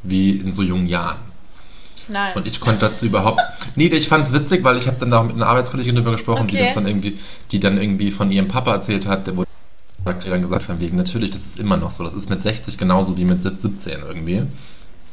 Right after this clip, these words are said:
Speaker 1: Oder kann genauso sein. Und ich würde da auch ein Fragezeichen hintermachen, aber ich weiß es halt überhaupt nicht. Und hab mich dann selber auch so gefragt, okay, wie war das bei mir? Und ich hab dann so festgestellt, okay, ich war in meinen Teenagerjahren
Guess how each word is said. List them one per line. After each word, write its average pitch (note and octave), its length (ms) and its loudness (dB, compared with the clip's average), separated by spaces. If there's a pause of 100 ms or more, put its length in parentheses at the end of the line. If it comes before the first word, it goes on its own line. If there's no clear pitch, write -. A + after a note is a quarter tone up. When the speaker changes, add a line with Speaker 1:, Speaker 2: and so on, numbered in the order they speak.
(420)
Speaker 1:
Oder F#2+ 160 2
kann G#2+ 260 4
genauso F2+ 320 6
sein. F#2+ 340 2 (300)
Und F#2 120 -6
ich A#2 120 -2
würde B2+ 160 2
da A2 120 4
auch A2+ 100 4
ein G2 80 -2
Fragezeichen B2 540 2
hintermachen, A2+ 420 2
aber F#2 80 4
ich F2 160 -2
weiß G2 280 2
es - 140 -8
halt D#3 140 0
überhaupt D#3 400 0
nicht. F#3+ 260 0 (540)
Und G#2 140 -2
hab A2+ 140 0
mich A#2 120 -2
dann G#2+ 140 2
selber G#2 260 6
auch G2 120 2
so G#2+ 80 0
gefragt, G2 460 0
okay, G#2+ 380 0
wie F#2 100 0
war F#2 120 4
das F2+ 140 -2
bei E2+ 120 -8
mir? G2+ 200 4
Und F2+ 80 2
ich F2+ 100 -4
hab - 140 -8
dann F#2 120 -8
so - 60 -8
festgestellt, - 360 -4
okay, - 220 -8
ich E2+ 180 -6
war A2 260 0
in F#2 140 0
meinen E2+ 220 -2
Teenagerjahren E2+ 960 -2